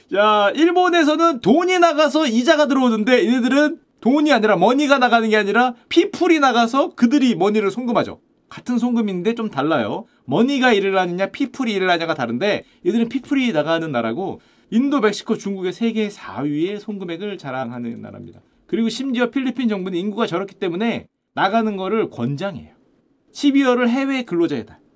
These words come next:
해외 근로자로 나가는 필리핀인들을 현대화의 영웅. 옛날 우리도 이랬죠. 독일 뭐 광부, 뭐 독일로 가시는 뭐 간호사 뭐 이런, 아니면 사우디 같은 데 가서 막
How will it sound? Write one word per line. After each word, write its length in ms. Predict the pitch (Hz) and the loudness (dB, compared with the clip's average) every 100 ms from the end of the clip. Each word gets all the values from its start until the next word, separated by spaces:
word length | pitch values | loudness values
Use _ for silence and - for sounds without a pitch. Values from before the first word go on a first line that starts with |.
| _ _ _ _ | _ _ _ _
해외 260 | 277 294 285 | -2 2 2
근로자로 400 | 240 262 247 233 | 0 0 2 2
나가는 400 | 190 190 214 214 | 2 2 0 0
필리핀인들을 760 | 247 240 - 226 180 196 247 - _ | -2 -4 -4 -4 -2 -2 -2 -4 _
현대화의 720 | - 302 294 269 247 233 180 | -4 -2 2 4 4 2 0
영웅. 360 | 131 254 190 - - | 0 0 -4 -8 -6
옛날 220 | 127 233 | -2 0
우리도 240 | 156 190 175 | 0 0 -2
이랬죠. 440 | 131 147 - - | -2 -4 -10 -10
독일 400 | - 160 214 220 | -2 0 2 2
뭐 160 | 147 147 | 2 -4
광부, 420 | - 117 160 175 | -8 -10 -6 -4
뭐 100 | 127 | -6
독일로 480 | 123 135 180 160 143 | -6 -4 0 0 0
가시는 420 | 135 113 151 139 | -6 -8 -8 -8
뭐 300 | 117 127 110 _ | -6 -8 -8 _
간호사 640 | - 196 302 294 240 247 175 | -2 0 2 2 2 2 4
뭐 100 | 180 | 2
이런, 180 | 220 147 | 0 -2
아니면 340 | 190 208 175 | -2 -4 -8
사우디 340 | - 208 254 247 | -6 -2 -2 -2
같은 220 | 233 226 | 0 0
데 80 | 214 | 0
가서 160 | 196 | 0
막 160 | 202 | -2